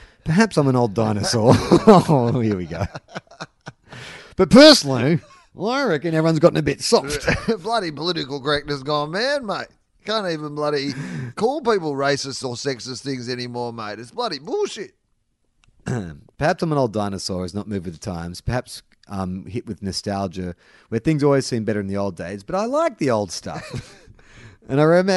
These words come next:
Speaker 1: and I recommend people dive straight in with some classic Tofop episodes like Kathy Bates, prison sex, and all the politically incorrect toilet
Speaker 2: Yep.
Speaker 1: humour.
Speaker 2: Then watch, uh, then watch some Kingswood Country,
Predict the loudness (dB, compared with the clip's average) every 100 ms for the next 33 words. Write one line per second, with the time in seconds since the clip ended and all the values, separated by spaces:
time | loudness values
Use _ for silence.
0 | 0 0 -2 0 -2 -2 -4 -2 -4 -2
1 | -2 -2 -4 -4 -4 -6 -2 0 0 -2
2 | -4 -10 -10 -12 -12 -8 -8 -8 -6 -6
3 | -6 -8 -12 -12 -10 -10 -12 -16 -16 -12
4 | -8 -8 -8 -8 -10 -12 -16 -12 -8 -6
5 | -6 -10 -10 -10 -10 -6 -2 -2 -2 -2
6 | -4 -4 -6 -4 -6 -6 -8 -10 -10 -10
7 | -8 -10 -12 -8 0 0 0 -4 -6 -6
8 | -4 -4 -4 -2 -2 -2 -4 -8 -8 -6
9 | -4 -4 -2 -2 -2 -4 -6